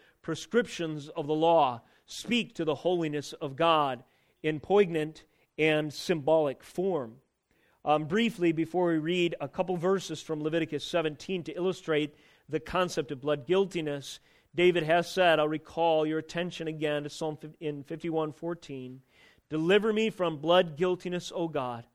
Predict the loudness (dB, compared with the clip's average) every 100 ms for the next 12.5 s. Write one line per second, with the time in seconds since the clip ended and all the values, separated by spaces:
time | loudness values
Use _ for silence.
0 | _ _ _ 0 4 6 6 6 2 -2
1 | 0 0 2 0 -2 -4 -6 -4 -6 -2
2 | -2 0 -2 -4 -6 -4 2 2 4 2
3 | -2 -8 _ _ -4 -2 -2 -2 0 0
4 | 0 -4 -12 _ _ 0 0 0 -10 -14
5 | -18 -18 -20 _ _ _ _ _ _ 4
6 | 4 4 -2 -2 -2 -2 0 4 6 8
7 | 6 6 2 -4 -6 -4 -4 -4 -6 -6
8 | -4 -6 -6 _ _ -10 -10 -6 0 0
9 | 0 -6 -8 -4 -2 0 0 2 4 4
10 | 2 -2 -2 0 0 0 -2 -2 -2 -2
11 | -4 -8 -18 _ -8 0 0 0 -6 -6
12 | -2 0 2 -2 -8